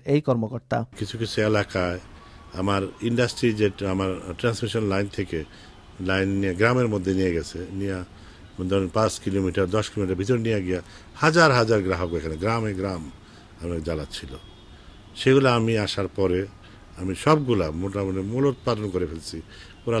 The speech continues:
Speaker 2: লাইন সহ আমি মানে অপসারণ করে ফেলছি তাদের। এবং যে সমস্ত জায়গা থেকে তারা কানেকশন নিত,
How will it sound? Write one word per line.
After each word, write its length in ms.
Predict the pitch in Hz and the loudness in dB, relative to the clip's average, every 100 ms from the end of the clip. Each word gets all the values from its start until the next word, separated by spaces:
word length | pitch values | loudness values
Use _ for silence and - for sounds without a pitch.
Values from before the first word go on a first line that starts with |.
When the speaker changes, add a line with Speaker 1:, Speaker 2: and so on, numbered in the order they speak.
| 107 | 4
Speaker 2:
লাইন 180 | 127 139 120 | 4 4 2
সহ 120 | 117 | 2
আমি 100 | 101 95 80 85 | 2 0 -4 -8
মানে 160 | 85 82 80 92 | -6 -6 -8 -8
অপসারণ 320 | 98 95 98 80 | -6 -2 -2 -2
করে 120 | 78 | -6
ফেলছি 200 | 69 69 - | -8 -14 -12
তাদের। 220 | 76 71 67 - - - - - | -12 -12 -16 -20 -20 -20 -18 -6
এবং 180 | 113 135 101 71 - - - - | 4 4 4 -2 -12 -20 -20 -6
যে 100 | - 127 | 0 2
সমস্ত 180 | 139 135 | 2 2
জায়গা 160 | 131 123 | 4 4
থেকে 120 | - 110 | 0 0
তারা 120 | 101 | -2
কানেকশন 300 | 101 107 - 110 | 0 -2 -4 -6
নিত, 120 | 90 | -4